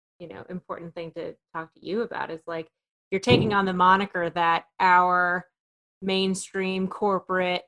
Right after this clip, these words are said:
like, military industrial complex will throw that label onto anybody that they wanna go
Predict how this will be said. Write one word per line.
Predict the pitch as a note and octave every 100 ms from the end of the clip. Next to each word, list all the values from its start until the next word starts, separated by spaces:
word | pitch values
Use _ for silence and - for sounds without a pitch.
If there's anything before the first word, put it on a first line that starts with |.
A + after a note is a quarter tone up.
| -
like, | F#3 E3+ - - -
military | G3+ G#3 G#3 A3 F#3+ F#3
industrial | F3 F3+ F3+ F#3+
complex | F3+ G3+ F#3+ G3 F#3+ E3+ - -
will | F3+ F3 _ _
throw | A3 A3+ A3+ A3+ A#3 A3
that | G#3 G#3 G3+
label | G3 G#3 G3+ G3+
onto | F#3+ F#3 F#3 F#3 F3+ - -
anybody | A3 A3+ A#3+ A3 G#3+ G#3+
that | G3+ F#3+
they | F#3+
wanna | F3+ F#3 F#3+
go | F#3 F#3 F3+ F3+ F#3